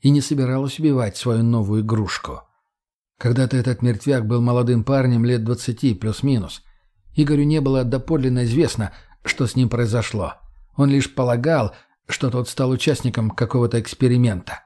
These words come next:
И, скорее всего, Кочет был не так уж далёк от истины. Сейчас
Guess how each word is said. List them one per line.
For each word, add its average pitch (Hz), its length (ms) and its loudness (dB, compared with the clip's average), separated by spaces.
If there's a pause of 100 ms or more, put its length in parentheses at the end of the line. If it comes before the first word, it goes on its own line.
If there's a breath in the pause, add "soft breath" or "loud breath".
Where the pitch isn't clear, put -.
(300)
И, - 40 -10
скорее 165 340 2
всего, 139 440 0 (220)
Кочет 139 380 -2
был 135 140 0
не 123 120 2
так - 280 -6
уж 117 100 0
далёк 120 380 -2
от 113 160 -4
истины. - 400 -6 (240)
Сейчас 139 640 -2